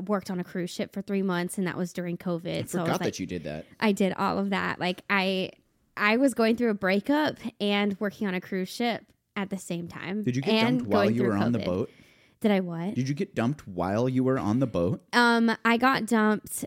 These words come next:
Speaker 1: right before I left for the boat.
Speaker 2: Okay.
Speaker 1: And then while I was on the boat, I guess he was like, "I don't know, like, I
Speaker 2: Did
Speaker 1: still
Speaker 2: you
Speaker 1: kinda
Speaker 2: have a
Speaker 1: wanna be with
Speaker 2: rebound
Speaker 1: you."
Speaker 2: on the, on the ship?
Speaker 1: No, I purposely, fully was like, "This is gonna be the time where I really find myself."
Speaker 2: Gotcha.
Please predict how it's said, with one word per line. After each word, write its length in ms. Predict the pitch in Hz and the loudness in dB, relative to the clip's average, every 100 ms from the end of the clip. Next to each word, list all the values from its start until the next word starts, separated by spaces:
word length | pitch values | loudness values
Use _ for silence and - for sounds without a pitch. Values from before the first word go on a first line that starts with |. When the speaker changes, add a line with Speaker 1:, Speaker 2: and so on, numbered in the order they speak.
| - | -4
Speaker 1:
right 320 | 202 214 208 | 2 2 2
before 400 | 214 - 208 190 | -2 -2 0 2
I 120 | 190 | 0
left 360 | 190 180 - 247 | 0 0 -2 -6
for 180 | - 233 | -2 2
the 120 | 277 | 4
boat. 380 | 339 403 427 - | 4 6 4 2
Speaker 2:
Okay. 340 | 110 71 110 - _ _ | -4 -6 -10 -16 _ _
Speaker 1:
And 240 | 226 233 233 | 2 4 6
then 640 | 226 220 214 214 220 208 - - | 6 4 4 2 2 -2 -6 0
while 260 | 214 214 | 2 4
I 60 | 208 | 4
was 120 | 208 | 2
on 260 | 208 214 226 | 2 4 4
the 60 | |
boat, 460 | 220 262 269 285 - _ _ _ 214 | 4 4 6 4 2 _ _ _ 2
I 80 | |
guess 340 | 208 214 214 - | 2 2 0 -2
he 180 | 226 208 | -2 0
was 220 | 202 - | -2 -4
like, 300 | 180 - - - | -4 -6 -12 -16
"I 140 | - - | -14 -12
don't 120 | 247 | -4
know, 300 | 254 294 262 262 | 0 0 -2 -4
like, 240 | 302 269 - | -6 -8 -8
I 120 | 208 | -8
Speaker 2:
Did 80 | - | -4
Speaker 1:
still 120 | 107 | -2
Speaker 2:
you 60 | 104 | 0
Speaker 1:
kinda 120 | 104 | 2
Speaker 2:
have 60 | 104 | 2
a 40 | |
Speaker 1:
wanna 120 | - 95 | 2 2
be 20 | |
with 60 | 107 | 2
Speaker 2:
rebound 220 | 101 101 | 4 2
Speaker 1:
you." 60 | 101 | 2
Speaker 2:
on 100 | 98 | 0
the, 200 | 98 - | -4 -8
on 140 | - 104 | -4 -2
the 60 | |
ship? 340 | 98 107 113 - | -2 -2 -4 0
Speaker 1:
No, 360 | 233 220 175 - | 4 4 4 0
I 200 | 196 196 | 0 0
purposely, 680 | - 208 240 - 226 214 196 - - | 0 0 0 -2 0 0 0 -6 2
fully 340 | 330 285 262 | 6 8 8
was 180 | 240 233 | 4 4
like, 220 | 220 196 | 2 0
"This 240 | - 202 240 | -2 -4 -4
is 100 | 226 | -2
gonna 240 | 233 247 | 0 2
be 380 | 208 214 208 208 | 2 0 0 0
the 140 | 208 220 | -2 -4
time 380 | - 196 190 196 | -2 -2 -2 -2
where 160 | 180 | -2
I 60 | 180 | -4
really 300 | 180 170 180 | -4 -4 -4
find 220 | 170 170 | -6 -6
myself." 460 | 170 170 180 170 | -6 -6 -6 -6
Speaker 2:
Gotcha. 140 | 180 | -8